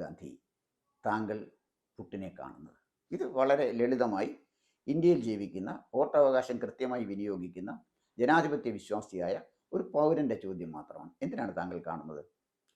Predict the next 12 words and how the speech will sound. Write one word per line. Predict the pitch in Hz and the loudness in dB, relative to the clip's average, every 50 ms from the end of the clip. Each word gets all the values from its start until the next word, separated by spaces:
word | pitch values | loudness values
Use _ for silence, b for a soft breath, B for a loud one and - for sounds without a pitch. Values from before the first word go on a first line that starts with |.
| _ _ _ _ _ _ _ - | _ _ _ _ _ _ _ 4
ഓപ്പറേഷൻ | 123 143 143 156 151 156 147 - 143 135 131 - - - | 6 6 6 4 2 0 0 0 -2 -2 -2 -4 -8 -8
സിന്ദൂറിൽ | - 127 117 120 123 110 117 117 92 98 117 170 - - - _ _ _ _ _ _ _ _ _ _ _ _ _ _ 113 | -6 -4 -2 0 0 0 0 0 0 -2 -6 -8 -10 -14 -20 _ _ _ _ _ _ _ _ _ _ _ _ _ _ 4
തകർന്നു | 120 135 151 156 147 139 127 110 | 4 4 4 4 2 2 2 0
വീണ | 110 110 117 156 165 - - _ _ _ _ _ _ _ _ - 123 | 0 0 -2 -2 -4 -6 -10 _ _ _ _ _ _ _ _ -6 -2
ഇന്ത്യൻ | 127 135 135 147 139 127 107 | -2 2 2 2 2 2 4
വ്യോ-, | 113 120 117 - | 4 4 4 4
വ്യോമസേന | 117 120 131 147 147 147 147 139 127 127 127 117 131 165 - - 117 | 6 6 6 6 4 2 4 6 6 6 6 4 0 -2 -4 -4 -4
വിമാനങ്ങളുടെ | 113 117 117 117 117 117 117 113 107 117 127 - - | 0 0 2 2 2 0 -2 -2 -4 -6 -8 -6 -2
കണക്ക് | 113 110 117 107 - - 87 | -2 0 0 -2 -4 -8 -10
പുടിനോട് | 101 - 87 98 90 90 87 | -12 -10 -8 -4 -4 -2 -4
പറയാനാണ്? | - - 64 - - - - _ _ _ _ _ _ _ _ _ _ _ _ _ _ _ _ _ _ _ _ _ _ _ _ _ _ _ _ _ _ _ _ _ _ _ - | -4 -6 -8 -10 -12 -16 -20 _ _ _ _ _ _ _ _ _ _ _ _ _ _ _ _ _ _ _ _ _ _ _ _ _ _ _ _ _ _ _ _ _ _ _ -2
അതോ | 131 131 156 | 2 4 6